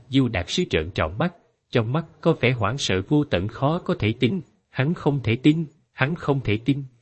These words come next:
Người trước mắt này lại có thể thật sự xuyên thấu chế phục mà giết hắn. Càng không thể tin người này lại dám giết thần điện sứ giả như vậy. "Một đao của ta đã có vị của không gian thiết cát rồi."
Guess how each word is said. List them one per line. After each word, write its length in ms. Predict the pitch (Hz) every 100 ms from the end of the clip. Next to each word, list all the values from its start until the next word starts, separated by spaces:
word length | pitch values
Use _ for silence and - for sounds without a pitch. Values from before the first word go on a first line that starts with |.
| _ _ -
Người 160 | 123
trước 240 | 139 196 196
mắt 220 | 202 -
này 180 | 107 104
lại 140 | 107
có 140 | 113 170
thể 140 | - 131
thật 160 | 120 104
sự 240 | - 104
xuyên 320 | 110 147 131
thấu 180 | 120 151 165
chế 160 | 175 190
phục 180 | - 98 _ _
mà 120 | 107
giết 320 | 98 165 185 131
hắn. 280 | 123 185 220 _ _ _
Càng 160 | 117 107
không 200 | - 147
thể 140 | 131
tin 220 | 127 160
người 180 | 123 98
này 240 | 95 98 85
lại 200 | 87 101
dám 220 | 139 170
giết 220 | 180 214
thần 200 | 107 98
điện 180 | 95 82
sứ 160 | - 147 156
giả 180 | 78
như 200 | 123 143 110
vậy. 260 | 82 78 101 -
"Một 260 | 98 95
đao 160 | 127 127
của 180 | 135 123
ta 300 | 123 107 104
đã 100 | 107
có 140 | 107 156 -
vị 160 | - -
của 100 | 131
không 220 | - 117
gian 200 | 110 98
thiết 220 | 160 175
cát 220 | - - -
rồi." 200 | 85